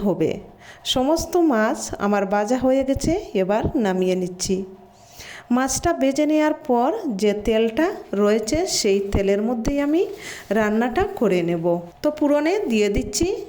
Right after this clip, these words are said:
কালো জিরে, দুটো তেজপাতা আর পেঁয়াজ কুচি। ফোড়নটা হালকা ব্রাউন কালার করে ভেজে নিয়ে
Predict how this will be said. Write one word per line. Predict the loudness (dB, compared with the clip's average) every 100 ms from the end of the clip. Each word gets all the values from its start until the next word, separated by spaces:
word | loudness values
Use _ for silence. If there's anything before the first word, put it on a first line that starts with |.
| -16 -20 -6
কালো | -2 2 2
জিরে, | 2 0 0 -2 -6 -4 -2
দুটো | 2 0 0
তেজপাতা | 0 0 -2 -4 -2 -4 -6 -8 -8 -2 0
আর | 0 -2 -2
পেঁয়াজ | 0 0 -2 -4
কুচি। | -6 -2 -4 -6 -12 -20 -20 -20 -20 -10
ফোড়নটা | -2 0 0 0 -2
হালকা | -2 -2 -2 0 0
ব্রাউন | 2 0 0 0 -2 -2
কালার | 0 0 0
করে | 0 0 2 2
ভেজে | 2 2
নিয়ে | 2 2 2